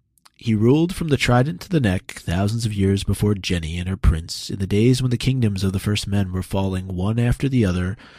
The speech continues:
before the onslaught of the Andals. The Hammer of Justice, they called him.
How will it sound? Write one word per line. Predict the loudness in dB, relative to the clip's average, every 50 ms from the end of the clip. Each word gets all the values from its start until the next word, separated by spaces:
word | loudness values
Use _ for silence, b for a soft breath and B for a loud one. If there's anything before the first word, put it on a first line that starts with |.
| b b b b b b b b
before | -8 -2 2 4 6 8
the | 8 8
onslaught | 6 6 4 0 -2 -4 -2 -2 -2 -4 -4 -4
of | -4 -4 -2
the | -2 -2 0
Andals. | 0 -2 -2 -4 -6 -10 -12 -14 -14 -16 -16 -18 _ _ _ _ _ -14
The | -10
Hammer | -6 -2 0 2 4 4 4 4
of | 2 2 -2
Justice, | -2 0 0 0 0 -2 -4 -6 -6 -6 -6
they | -6 -6 -6
called | -4 -4 -4 -4 -4 -4
him. | -4 -6 -6 -6 -8